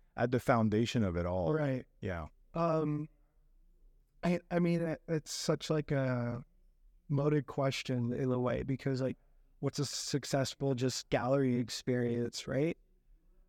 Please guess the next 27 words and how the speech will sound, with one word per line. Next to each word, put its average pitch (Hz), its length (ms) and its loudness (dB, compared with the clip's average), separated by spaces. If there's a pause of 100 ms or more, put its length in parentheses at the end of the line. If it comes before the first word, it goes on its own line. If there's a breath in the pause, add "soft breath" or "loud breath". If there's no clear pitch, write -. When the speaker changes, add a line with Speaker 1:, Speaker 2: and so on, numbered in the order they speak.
(120)
Speaker 2:
Um, 120 640 0 (300)
I 147 100 2
think 156 500 0 (460)
my, 170 440 4 (380)
my 165 220 4
opinion 147 500 4
is, 131 180 0
is 127 140 -2
if 127 140 -4
you 151 100 0
can 175 160 2
go 156 140 6
to 147 80 4
a 135 60 2
gallery 127 600 0
and 127 100 4
you 127 120 6
wanna 120 300 2
tell 117 180 0
people 131 320 0
about 135 240 2
it, - 340 -2 (960)
then 123 360 4
that's, - 580 -6 (220)
that's 135 220 2
successful. - 600 -4 (380)
Um, 113 520 0